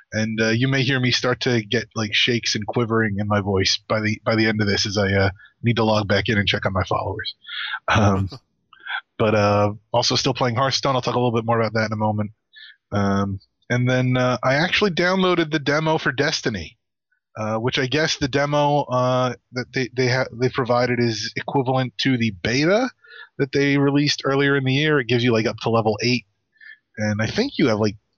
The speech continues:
full access to everything that you would have access to at level eight.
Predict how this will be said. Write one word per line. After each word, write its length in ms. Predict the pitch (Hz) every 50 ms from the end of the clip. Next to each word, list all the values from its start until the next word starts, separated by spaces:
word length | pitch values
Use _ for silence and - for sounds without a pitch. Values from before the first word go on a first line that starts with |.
| -
full 160 | - 143 131
access 320 | 127 123 123 - - 127 110
to 80 | - 120
everything 380 | 127 127 131 123 - 131 117
that 100 | 113 95
you 120 | 104 120 120
would 80 | 120
have 220 | 117 107 - 117 113
access 340 | 117 120 117 - 120 - -
to 160 | - 113 104
at 60 | 98
level 280 | 107 104 98 101 98 95
eight. 180 | 92 92 92